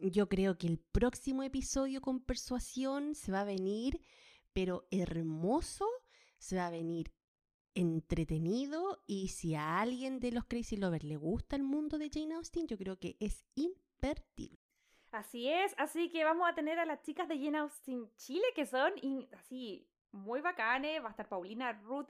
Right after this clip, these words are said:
Speaker 2: Elizabeth y Maggie. Vamos a tener un buen grupito ahí. Eh, y nada, pues vamos a estar conmemorando toda la próxima semana el tema de, eh, que yo creo que es por algo, por e-,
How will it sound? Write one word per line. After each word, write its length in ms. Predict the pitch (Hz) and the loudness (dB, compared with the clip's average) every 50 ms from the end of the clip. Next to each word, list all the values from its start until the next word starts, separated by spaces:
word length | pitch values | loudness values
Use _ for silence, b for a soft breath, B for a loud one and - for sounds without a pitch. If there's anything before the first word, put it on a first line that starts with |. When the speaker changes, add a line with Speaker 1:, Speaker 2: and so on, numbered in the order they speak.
| _ | _
Speaker 2:
Elizabeth 560 | - 214 208 220 254 - - 269 285 269 277 - | -6 -6 -4 -4 -8 -6 -4 -2 -2 -2 -4 -4
y 180 | - 277 294 285 | -4 0 0 0
Maggie. 640 | 226 202 190 190 202 233 339 440 392 359 359 403 427 | 0 -2 -4 -2 2 2 2 2 2 0 -2 -2 2
Vamos 320 | 359 277 240 240 247 247 | 2 2 2 2 0 -2
a 20 | 240 | -2
tener 180 | 233 226 254 | -2 -2 -2
un 120 | 269 247 202 | -2 -2 -2
buen 500 | 185 175 190 220 240 254 262 269 240 233 | -4 -4 -4 -4 -6 -8 -8 -8 -10 -8
grupito 380 | 269 269 277 254 302 302 339 | -6 -6 -4 -4 -6 -4 -2
ahí. 280 | 320 254 185 196 277 440 554 B B B B B B B B B B B | -2 -2 -2 -4 -6 -6 -8 B B B B B B B B B B B
Eh, 260 | - 240 240 233 233 - | 0 2 2 2 2 2
y 100 | 277 277 | 2 4
nada, 340 | 277 339 381 453 453 381 269 | 6 8 8 8 8 8 6
pues 120 | 254 262 254 | 4 4 4
vamos 220 | 294 302 320 339 | 4 4 6 4
a 40 | 339 | 0
estar 200 | 339 - 330 330 | 2 0 -2 -2
conmemorando 500 | 370 311 339 302 285 262 302 339 370 359 | 0 -4 -2 0 0 0 0 0 -2 -4
toda 160 | - 277 294 | -2 -2 -2
la 120 | 330 359 349 | -2 -2 -4
próxima 340 | 359 370 - - 370 381 | -4 -8 -6 -4 -6 -6
semana 400 | 381 - 359 339 339 339 370 381 | -4 -4 -4 -4 -2 -2 -4 -4
el 200 | - - 277 269 - | -4 -4 -4 -6 -4
tema 300 | - 302 302 311 330 330 294 | -6 -4 -4 -2 -4 -4 -4
de, 380 | 262 285 294 302 320 339 359 339 | -4 -4 -2 -2 -4 -4 -6 -6
eh, 260 | - 240 240 240 226 226 | -4 -4 -2 -2 -2 -4
que 80 | 285 262 | -2 -4
yo 100 | 269 269 | -2 0
creo 120 | 349 359 | 0 0
que 60 | 381 370 | 0 -2
es 60 | 349 | 0
por 200 | - 294 269 277 | 2 2 4 4
algo, 600 | 277 294 294 294 320 330 339 339 339 330 - - - | 2 2 0 -2 -2 0 0 0 0 -2 -4 -4 -6
por 120 | 247 226 | -4 -4
e-, 80 | 240 - | -4 -8